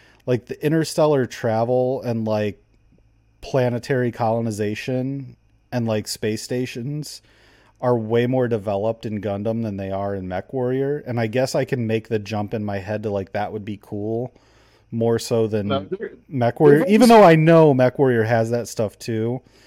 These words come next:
Speaker 1: just in my brain, I'm able to envision it more there.
Speaker 2: I was about to say, it's been there for a long time, and MechWarrior came out around the same time, if not before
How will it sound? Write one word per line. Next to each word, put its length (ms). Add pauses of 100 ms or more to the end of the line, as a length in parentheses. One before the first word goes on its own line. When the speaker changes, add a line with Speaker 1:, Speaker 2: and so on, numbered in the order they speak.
(140)
Speaker 1:
just 280
in 180
my 260
brain, 580 (840)
I'm 160
able 260
to 340
envision 540
it 140
more 280
there. 260 (560)
Speaker 2:
I 60
was 100
about 100
to 60
say, 240
it's 160
been 220
there 160
for 160
a 80
long 340
time, 420
and 160
MechWarrior 520
came 240
out 260
around 300
the 80
same 300
time, 280
if 140
not 180
before 800